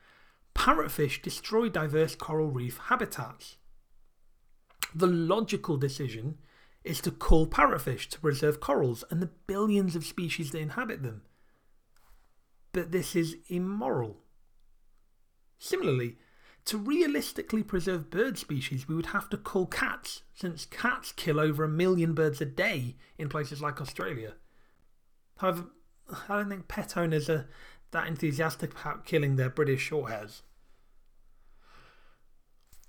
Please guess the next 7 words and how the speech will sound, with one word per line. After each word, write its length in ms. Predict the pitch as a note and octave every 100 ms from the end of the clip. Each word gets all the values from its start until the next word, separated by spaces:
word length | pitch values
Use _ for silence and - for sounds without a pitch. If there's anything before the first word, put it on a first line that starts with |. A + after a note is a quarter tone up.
| -
Cultural 500 | - C4 C#4+ - C4+
conceptions 800 | - A3+ - - - D3+ C3 C3+ -
often 340 | F3+ - F3+ E3
contradict 800 | F3 E3 E3 D#3 - - - -
the 80 |
conservation 840 | C#3 - D#3 - D3 D3 C#3 - C#3
efforts. 560 | C3+ - - - -